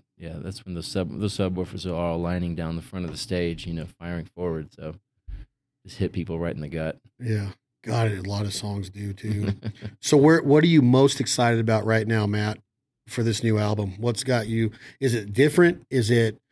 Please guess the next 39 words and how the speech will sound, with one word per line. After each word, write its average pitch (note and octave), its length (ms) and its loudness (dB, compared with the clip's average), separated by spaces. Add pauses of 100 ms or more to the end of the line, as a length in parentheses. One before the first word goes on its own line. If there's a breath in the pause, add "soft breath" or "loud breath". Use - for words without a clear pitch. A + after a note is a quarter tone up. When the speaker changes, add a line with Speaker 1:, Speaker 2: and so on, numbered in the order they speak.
(260)
Speaker 2:
um, A2 520 0 (200)
you, C3 320 -2
you, B2 380 -6
your, B2 320 2 (720)
your B2+ 180 0
last B2+ 400 2
album C3 540 2 (680)
is A#2 180 4
what? G#2+ 200 4
Is G#2+ 140 0
it G#2 100 -4
three C#3 220 6
years C#3+ 260 6
now? E3+ 220 2 (280)
Speaker 1:
Welcome A#2 300 4
Home A2+ 340 6
came A2+ 180 4
out G#2+ 220 6
in, G2 400 6
uh, F#2 420 2
twenty G#2 320 0
seventeen, F2 680 -2
I E2 60 -6
think. E2 180 -10
Speaker 2:
So A#2 180 0
two C3 240 2
years, G#2 340 0
a G#2+ 40 -2
little A2 180 2
Speaker 1:
Yeah, A2+ 80 2
Speaker 2:
over A2 80 2
Speaker 1:
two G#2+ 100 2
Speaker 2:
two G2+ 120 4
Speaker 1:
years. A2+ 260 4
Speaker 2:
years. G#2+ 180 -6 (380 loud breath)
So D3 360 6
you C#3 180 6
had C#3 260 4
D-, A#2+ 120 0